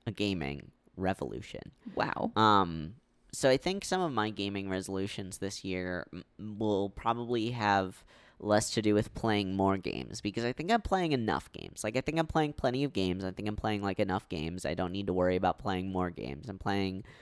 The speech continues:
Speaker 1: plenty of games, plenty enough games. Um, so I think my resolutions this year are gonna be more to do with,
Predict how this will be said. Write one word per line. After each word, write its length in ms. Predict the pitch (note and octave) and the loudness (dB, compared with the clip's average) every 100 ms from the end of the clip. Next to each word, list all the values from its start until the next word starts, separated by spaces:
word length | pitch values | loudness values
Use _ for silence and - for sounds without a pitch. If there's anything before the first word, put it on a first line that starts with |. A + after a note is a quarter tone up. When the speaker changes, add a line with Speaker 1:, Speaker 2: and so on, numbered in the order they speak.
| - - - _ _ - | -20 -20 -20 _ _ 2
Speaker 1:
plenty 320 | - C3 C3 | 8 8 6
of 80 | B2 | 0
games, 500 | C2+ D#2 A2+ - - _ - | -2 -2 -4 -8 -12 _ -4
plenty 280 | A#2+ A#2 | 0 2
enough 240 | A#2 A2+ - | 2 2 0
games. 340 | - - - - | -6 -8 -12 -4
Um, 540 | - G2+ F#2 F2+ F2+ F#2+ - - _ | 2 6 4 2 -4 -8 -14 -20 _
so 240 | - C#3+ | 2 8
I 100 | B2 | 8
think 300 | C#3 F#3 G3 | 8 4 2
my 160 | G3 G3+ | 0 2
resolutions 1080 | F#3 D3 C3 B2 A#2+ - A2+ G#2+ G#2 G#2+ - | 6 6 6 2 2 2 0 0 -4 -8 -6
this 260 | G#2+ G#2 - | -4 -4 -4
year 340 | E2 E2+ E2 - | -4 -2 -2 -2
are 80 | |
gonna 200 | F#2+ G2 G2 | -2 -2 -2
be 160 | G2+ | -6
more 340 | G2 G2 G2 G#2 | -4 -2 -2 -2
to 220 | - G#2+ | -4 -8
do 480 | G#2 F#2+ F#2 F#2 F#2 | -4 0 0 0 -2
with, 500 | F2+ G2 F#2+ - | -4 -6 -8 -12